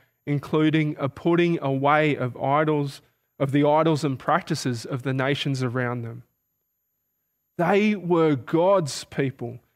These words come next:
separate and distinct from those around them.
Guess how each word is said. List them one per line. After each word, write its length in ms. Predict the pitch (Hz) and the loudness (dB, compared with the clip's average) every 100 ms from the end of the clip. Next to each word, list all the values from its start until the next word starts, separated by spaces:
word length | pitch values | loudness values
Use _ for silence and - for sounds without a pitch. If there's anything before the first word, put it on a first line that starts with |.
| _ - | _ -8
separate 760 | - - - 220 220 160 123 - _ _ _ 156 | -4 -2 0 0 0 -2 -2 -6 _ _ _ -4
and 100 | 143 | 0
distinct 680 | 165 - - 185 147 127 - _ - | 0 -2 0 0 0 -4 -18 _ -8
from 220 | 143 135 | -2 0
those 280 | 131 131 127 | 0 0 -2
around 380 | 120 123 120 117 | -4 -4 -4 -8
them. 260 | 117 120 | -12 -16